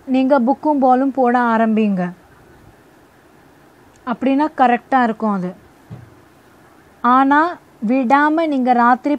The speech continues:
பன்னிரெண்டு மணிலேருந்து மறுநாள் ஒன்பது மணி வரைக்கும் ஒரு ஒரு மணிக்கூருக்கு ஒருக்கா நீங்க கிடைக்கிற இந்த சக்கரத்துல கிடைக்கிற tools எல்லாத்தையும் collect பண்ணிட்டே வந்தீங்கன்னா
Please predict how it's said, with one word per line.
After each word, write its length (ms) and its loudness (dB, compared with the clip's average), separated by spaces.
பன்னிரெண்டு 600 2
மணிலேருந்து 800 0
மறுநாள் 640 2
ஒன்பது 420 0
மணி 220 0
வரைக்கும் 600 -2
ஒரு 240 0
ஒரு 220 0
மணிக்கூருக்கு 360 -4
ஒருக்கா 460 0
நீங்க 320 -4
கிடைக்கிற 460 -2
இந்த 340 -4
சக்கரத்துல 440 -2
கிடைக்கிற 500 -2
tools 240 -4
எல்லாத்தையும் 380 -2
collect 300 -2
பண்ணிட்டே 320 -2
வந்தீங்கன்னா 720 -2